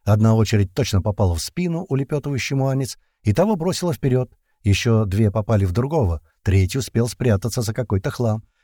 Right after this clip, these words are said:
Но в ту же секунду в этот хлам кто-то выстрелил из пушки,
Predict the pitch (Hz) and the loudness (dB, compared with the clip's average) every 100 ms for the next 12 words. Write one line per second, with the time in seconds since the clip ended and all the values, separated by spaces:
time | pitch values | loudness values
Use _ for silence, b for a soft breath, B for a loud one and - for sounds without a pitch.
0 | _ 120 - 135 104 - 113 127 104 101 | _ 2 2 2 0 0 0 2 2 2
1 | 98 95 139 135 98 110 98 120 160 131 | 0 -2 0 0 0 0 0 -2 -2 -2
2 | 120 117 - 113 - 160 - - | 0 -2 -2 -6 -4 -4 -4 -6